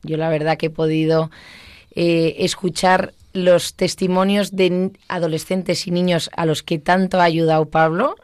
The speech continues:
de, y sin él saberlo, y te das cuenta, como decía él, ¿no? Esa falsa,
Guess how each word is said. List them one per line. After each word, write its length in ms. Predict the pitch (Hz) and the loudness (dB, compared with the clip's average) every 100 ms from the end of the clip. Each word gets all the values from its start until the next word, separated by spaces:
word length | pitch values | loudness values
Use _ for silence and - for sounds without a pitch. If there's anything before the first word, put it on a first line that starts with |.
| _ | _
de, 560 | 190 180 165 156 156 - | -14 -8 -6 -6 -6 -8
y 260 | - 165 143 | -8 -6 -6
sin 220 | - 156 | -6 -4
él 100 | 160 | -2
saberlo, 420 | - 170 175 180 | -2 0 0 0
y 180 | 190 160 | -4 -6
te 180 | - 160 | -6 -4
das 200 | 151 - | -4 -4
cuenta, 440 | 180 185 170 247 - - - - - | -4 -4 -4 -6 -8 -20 -20 -20 -8
como 220 | 151 160 | -4 -2
decía 400 | 156 180 180 180 | -2 0 2 2
él, 140 | 175 | 2
¿no? 220 | 185 247 - - - - | 0 -2 -4 -16 -14 -4
Esa 420 | 180 190 147 - - | -2 0 -2 -4 -12
falsa, 460 | - - 196 190 | -10 -2 -2 -2